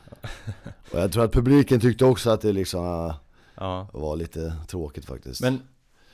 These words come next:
Speaker 1: han, han fick så jäkla ont. Det, alltså det går inte, han kan ju inte ha tänkt klart efter den smällen. För det, det kändes som att när han låg där och kved och skrek lite så, så, "Nej men kom igen nu." Men det, jag vet inte hur det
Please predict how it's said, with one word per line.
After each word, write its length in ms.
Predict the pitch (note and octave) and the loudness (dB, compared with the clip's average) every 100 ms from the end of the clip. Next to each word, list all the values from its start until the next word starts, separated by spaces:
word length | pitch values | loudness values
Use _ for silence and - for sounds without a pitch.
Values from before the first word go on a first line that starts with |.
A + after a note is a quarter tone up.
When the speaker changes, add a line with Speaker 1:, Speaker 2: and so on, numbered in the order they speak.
| _ _ _ _ _ | _ _ _ _ _
Speaker 1:
han, 540 | G#2+ B2+ C3+ C#3+ B2 - | -4 -2 -2 -4 -6 -4
han 180 | B2 B2 | -4 -4
fick 220 | D#3+ - | -6 -8
så 180 | C#3 B2+ | -6 -6
jäkla 560 | C3 D3 G#2+ - B2+ | -4 -4 -6 -6 -6
ont. 540 | - C#3+ C#3 - - - - | -6 -6 -6 -8 -14 -16 -12
Det, 140 | - F#2+ | -8 -4
alltså 260 | A#2 A#2 | -2 -2
det 80 | A#2+ | -4
går 120 | A#2 | -2
inte, 320 | B2+ B2+ A2+ G2 | -2 -2 -4 -4
han 120 | A2 | -6
kan 160 | - B2+ | -4 -6
ju 40 | |
inte 140 | G#2+ | -2
ha 80 | A2 | -4
tänkt 340 | - B2 B2+ - | -4 -6 -6 -8
klart 360 | - B2 - | -8 -8 -8
efter 240 | - - F2+ | -10 -10 -8
den 240 | G#2+ G#2+ | -8 -10
smällen. 400 | - A#2+ A2+ - | -10 -10 -10 -12
För 140 | - | -6
det, 160 | A#2+ G2 | -6 -2
det 200 | B2+ B2+ | 0 0
kändes 300 | - C#3 A#2+ | 0 -2 -2
som 120 | C3+ | -2
att 180 | A#2+ - - _ - | -4 -6 -16 _ -10
när 100 | A#2 | -6
han 160 | C3+ | -2
låg 200 | C#3 D#3+ C3+ | 0 2 2
där 100 | A2 | 0
och 80 | A2 C#3 | -4 -10
kved 420 | - C#3 D3 C3 | -6 -2 0 0
och 60 | C3+ | -6
skrek 420 | - A2 C3 - | -8 -6 -6 -8
lite 160 | A2+ - | -12 -10
så, 140 | - | -12
så, 120 | - - _ _ _ _ _ _ | -10 -14 _ _ _ _ _ _
"Nej 120 | G2 | -10
men 140 | G2 G2+ | -10 -12
kom 240 | - A2+ | -12 -8
igen 280 | A#2+ C3 A2+ | -4 -4 -4
nu." 100 | F#2+ | -4
Men 240 | A2+ A2 - | -4 -6 -6
det, 320 | A#2+ A#2+ - - - - - | -4 -4 -6 -14 -20 -18 -6
jag 140 | A#2+ | -2
vet 120 | C3+ | -2
inte 160 | C#3+ C3 | -2 -2
hur 140 | |
det 60 | C3 | -2